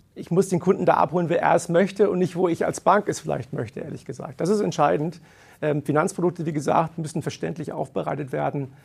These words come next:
Die Beratung findet dann statt. Und das Thema liegt auf dem Stichwort Beratung. Wenn die Bank sich als Verkäufer empfindet, wird sie in der Zukunft ein Problem haben. Wenn die Bank das Thema Beratung besetzt, weil Beratung wird auch von allen Kunden noch gesucht.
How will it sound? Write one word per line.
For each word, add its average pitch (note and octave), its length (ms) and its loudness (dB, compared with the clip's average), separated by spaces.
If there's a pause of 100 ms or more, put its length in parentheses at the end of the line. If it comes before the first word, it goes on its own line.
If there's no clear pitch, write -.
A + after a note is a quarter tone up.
Die D#3+ 60 -8
Beratung C#3 440 2
findet D3 240 -4
dann C3+ 120 0
statt. D3+ 200 2
Und - 40 -6
das D3+ 100 -4
Thema F3 180 0
liegt E3+ 200 -2
auf D3 100 -6
dem D3+ 320 -6
Stichwort - 400 -4
Beratung. C3 640 -2 (640)
Wenn C#3 80 -6
die C#3+ 60 -2
Bank D#3+ 220 2
sich D#3 120 -4
als D#3 120 -4
Verkäufer D#3 540 0
empfindet, C#3 640 -2 (160)
wird D3 140 -4
sie D3+ 80 -6
in C#3 40 -2
der C3+ 100 -2
Zukunft D3+ 440 -6
ein C#3 60 -6
Problem B2+ 400 -8
haben. A#2+ 300 -12 (340)
Wenn D3 60 -4
die C#3+ 40 -2
Bank D3+ 300 0
das D3+ 140 -6
Thema C3+ 180 -4
Beratung C3 640 0
besetzt, - 560 -4
weil A#2+ 80 -10
Beratung E3+ 480 2
wird F#3 120 0
auch D#3+ 140 -2
von - 140 -6
allen D3 260 -4
Kunden C#3 300 -10
noch C3 180 -12
gesucht. C3 420 -14